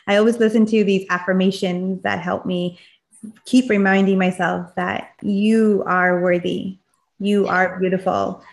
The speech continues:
Speaker 1: you know, and that actually also helps me reduce my stress too, because I keep forgetting about the other, the world, and think about how I need to work on myself. So.
Speaker 2: Mm. Well, it's, it's this common humanity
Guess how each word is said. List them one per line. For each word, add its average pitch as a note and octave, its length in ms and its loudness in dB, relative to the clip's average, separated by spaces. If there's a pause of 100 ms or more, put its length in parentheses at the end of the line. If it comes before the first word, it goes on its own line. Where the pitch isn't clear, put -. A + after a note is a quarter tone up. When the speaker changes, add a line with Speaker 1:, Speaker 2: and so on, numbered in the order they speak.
(180)
Speaker 1:
you G3 100 -6
know, F3+ 240 2
and F#3+ 500 0
that G#3+ 200 2
actually A3+ 260 0
also F#3+ 260 2
helps F3 300 -2
me F#3 140 2
reduce F3+ 340 -2
my F3 140 -2
stress F3 420 -4
too, F3+ 160 0
because F3+ 320 -6
I F3+ 100 -2
keep F#3+ 240 -6
forgetting F#3+ 400 0
about F3 300 -2
the F3 80 2
other, F3+ 320 2
the F#3 140 -2
world, F#3+ 400 2 (200)
and G3 220 0
think G3 160 0
about F3 240 0
how E3 380 -4 (400)
I F#3+ 80 2
need F#3+ 140 2
to F#3+ 60 -4
work E3 200 -2
on E3 100 -4
myself. - 600 -12 (240)
So. - 340 -10
Speaker 2:
Mm. F#3+ 680 -10
Well, B3+ 180 -2
it's, B3 60 -12
it's C#4 240 -8
this C#4 200 -14
common A#3+ 460 -8
humanity G3 580 -8